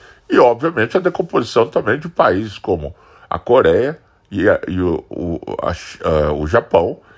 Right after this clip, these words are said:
em que suas moedas correntes já foram desvalorizadas em mais de vinte por cento.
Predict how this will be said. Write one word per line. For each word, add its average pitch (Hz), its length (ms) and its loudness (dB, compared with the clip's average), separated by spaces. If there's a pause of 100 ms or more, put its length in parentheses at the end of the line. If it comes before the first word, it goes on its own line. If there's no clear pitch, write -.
(180)
em 113 140 -4
que 101 320 -6 (100)
suas 95 360 0
moedas 90 420 2
correntes 87 420 0
já - 120 -2
foram 104 260 -2
desvalorizadas 87 840 0
em 107 40 -8
mais 95 240 -2
de 76 80 -10
vinte 85 400 -12
por - 160 -14
cento. - 280 -8